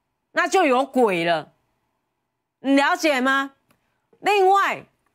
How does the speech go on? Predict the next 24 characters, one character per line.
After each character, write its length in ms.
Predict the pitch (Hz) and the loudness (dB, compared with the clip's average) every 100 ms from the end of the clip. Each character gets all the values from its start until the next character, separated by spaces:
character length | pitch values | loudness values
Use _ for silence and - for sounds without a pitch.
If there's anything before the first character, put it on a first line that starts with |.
| _ - | _ -10
你 100 | 269 | -2
们 200 | 277 294 | -2 0
大 180 | 415 370 | 0 -2
家 220 | 349 359 | -2 -2
在 120 | 370 | -2
注 300 | 349 381 349 | -2 0 2
意 100 | 359 | 0
今 320 | 262 311 339 | -2 -4 -4
天 460 | 330 - 339 339 330 | -6 -4 -4 -2 -2
晚 260 | 254 214 | -2 -4
上 320 | 208 339 330 254 _ _ | -4 -2 -4 -4 _ _
苹 280 | 240 262 311 | -6 -6 -4
果 260 | 262 240 | 0 0
iPad 540 | 208 269 302 311 294 269 | 0 -2 -4 -4 -4 -2
要 360 | 294 285 220 - _ _ | -2 -2 -4 -8 _ _
发 240 | 294 277 294 | -4 -4 -4
表 240 | 247 220 | -4 -4
什 200 | 214 220 | -4 -6
么 120 | 208 | -6
东 280 | 208 254 269 | -4 -4 -4
西 220 | 247 254 | -8 -6
的 80 | 240 | -6
时 180 | - 208 | -4 -2
候， 320 | 214 185 - | 0 -2 -6